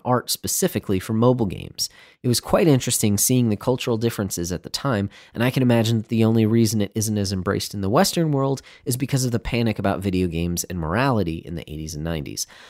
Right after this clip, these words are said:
I would also say that Christians specifically should take the opportunity to work in these industries as best as they are able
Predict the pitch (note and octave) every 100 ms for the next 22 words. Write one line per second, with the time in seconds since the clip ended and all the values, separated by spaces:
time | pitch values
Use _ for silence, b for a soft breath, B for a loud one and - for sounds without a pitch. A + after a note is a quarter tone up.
0 | B B C3 D3 G3+ F#3 E3 E3 D3 -
1 | - D3+ - C#3+ - G#3 G3 F3 A#2 G2
2 | - G#2 B2 - A#2 A2+ A#2 - A2+ A2
3 | A2 G#2 G#2 A2+ - A2+ G#2 G#2 G#2 G2
4 | F2+ - G2 - G2 G2 - C3 - D3+
5 | C3 A#2 A2 A2+ A#2+ A#2 E2